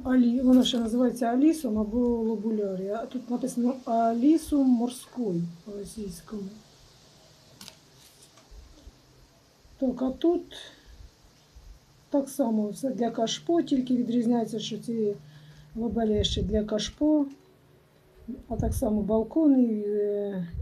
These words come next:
і садових ваз. Тут, е, не суміш, оце така вона. Рубіновий каскад. Ну, оце так буду їх тикати сюди.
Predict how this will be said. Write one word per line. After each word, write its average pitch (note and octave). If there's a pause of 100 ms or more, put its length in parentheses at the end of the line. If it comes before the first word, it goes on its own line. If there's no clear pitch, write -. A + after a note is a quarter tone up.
і G#3+
садових G#3+
ваз. E3+ (2000)
Тут, -
е, G#3
не A3+
суміш, C#4
оце G3
така G3+
вона. F#3 (2000)
Рубіновий A#3+
каскад. G#3 (600)
Ну, D4
оце C4+
так A#3
буду A#3+
їх A#3 (280)
тикати A3
сюди. F#3